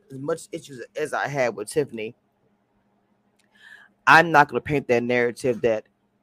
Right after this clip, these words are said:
Tiffany is, that Tiffany is, uh, jealous of Sarah Beth. I re-, I refuse. I'm not, I don't live here. I don't live there, and I'm not gonna do that. So we saw last night that, um,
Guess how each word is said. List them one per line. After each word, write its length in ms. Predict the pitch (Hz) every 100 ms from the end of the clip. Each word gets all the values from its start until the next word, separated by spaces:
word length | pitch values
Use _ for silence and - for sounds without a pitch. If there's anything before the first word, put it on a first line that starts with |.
| _
Tiffany 500 | - 143 139 135 139
is, 380 | 117 127 113 - _ _ _ _ _
that 160 | 120
Tiffany 400 | 127 175 147 135
is, 380 | 120 123 120 107
uh, 360 | 107 107 104 113 - -
jealous 600 | 120 123 107 95 - - _ _ _ _ _ _ _ - -
of 140 | 127
Sarah 260 | - 127 117
Beth. 300 | 117 110 -
I 80 | 120
re-, 160 | 123 117
I 60 | 117
refuse. 680 | 135 120 143 135 123 - _ _
I'm 100 | 113
not, 220 | 120 110 -
I 80 | 117
don't 160 | 127 135
live 180 | 131
here. 340 | 120 123 117 139 -
I 60 | -
don't 160 | 127 131
live 180 | 127
there, 360 | 113 101 107 123 _ _ -
and 180 | 113
I'm 220 | 101 107 101
not 180 | 104
gonna 140 | 104 104
do 120 | 107
that. 280 | 98 87 - _ _ _ _ - - - _ -
So 480 | - 220 202 190 - _ _ _ _ _ _ _ _ _ -
we 100 | 220
saw 160 | 247
last 300 | 233 208 202
night 280 | 180 160 147
that, 280 | 147 135 127
um, 480 | 127 120 113 113 120